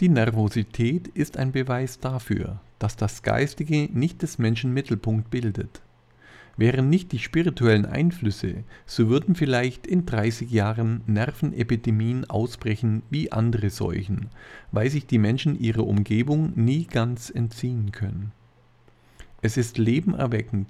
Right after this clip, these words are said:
zu jeder Zeit die Wahrheit in Beziehung auf das unmittelbare Leben darzustellen. Lebensfeindlich ist es, nichts von den geistigen Kräften wissen zu wollen.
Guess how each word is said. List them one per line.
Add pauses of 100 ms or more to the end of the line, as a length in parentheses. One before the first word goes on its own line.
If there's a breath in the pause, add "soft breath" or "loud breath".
zu
jeder
Zeit
die
Wahrheit
in
Beziehung
auf
das
unmittelbare
Leben
darzustellen. (720 loud breath)
Lebensfeindlich
ist
es,
nichts
von
den
geistigen
Kräften
wissen
zu
wollen.